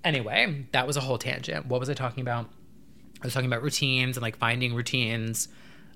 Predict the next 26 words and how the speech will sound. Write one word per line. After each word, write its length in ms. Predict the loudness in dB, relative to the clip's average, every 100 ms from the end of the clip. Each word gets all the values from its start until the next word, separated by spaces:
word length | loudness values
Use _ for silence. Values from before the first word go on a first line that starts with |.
| 2
Um, 580 | 4 4 0 -4 -8 -8 -4 6
oh, 100 | 10
I 80 | 10
know 100 | 6
what 60 |
I 40 | 2
was 80 |
talking 180 | -2 -6
about. 200 | -4 0
So 380 | 4 4 4 0 -6 -14 -20 -20 -20 -20 -20 -20 -20 -18 0
the 100 | 4
one 220 | 8 6
thing 460 | 8 6 4 -6 -10 -12 -20 -20 -20 -20 -20 -20 -20 -6 6
that 160 | 8
I've 180 | 8 6
been 160 | 4 2
trying 800 | 0 4 6 8 10 8 6 0
to 600 | -2 2 2 4 2 -2 -8 -18 -20 -20 -20 -20 -20 -20 -18 -6 2
get 180 | 6 8
over 580 | 8 6 4 -2 -2 -4 -4
with 160 | -4 2
everything 720 | 2 2 -2 -4 -4 -6 -8 -12 -20 -14 -2
from 240 | 2 6
weight 240 | 6 8
loss 560 | 6 6 4 0 -2 -2 -8 -18 -20 -10
to 220 | -6 -6